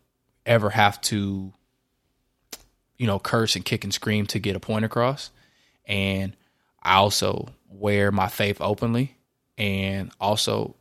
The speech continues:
I, for me, myself, I just try to ha-, I carry a certain swagger to myself that I, I'm, when I walk in a room,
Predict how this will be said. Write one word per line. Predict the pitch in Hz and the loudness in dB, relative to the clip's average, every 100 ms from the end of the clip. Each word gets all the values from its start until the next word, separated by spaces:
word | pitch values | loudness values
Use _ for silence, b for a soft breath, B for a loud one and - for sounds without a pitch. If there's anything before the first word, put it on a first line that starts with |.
| _ | _
I, | - - | -16 -16
for | - 98 | -12 -6
me, | 98 117 | 0 2
myself, | 104 104 135 127 | 0 -2 -2 -2
I | 107 | -2
just | 117 117 | -4 -2
try | 113 | 0
to | 110 | 0
ha-, | 113 | -2
I | 110 | -4
carry | 107 - 110 | -2 0 0
a | 107 | 0
certain | - 113 110 | 0 0 -2
swagger | - 117 135 135 | 0 2 2 0
to | - | -2
myself | 110 101 - 101 - | -2 -4 -4 -6 -4
that | 104 101 | -4 -2
I, | 98 | -2
I'm, | 104 104 - | -2 -8 -8
when | 156 110 | -8 -4
I | |
walk | 101 107 104 | 2 2 2
in | 101 | -4
a | |
room, | 95 107 131 123 113 | -2 0 2 2 -2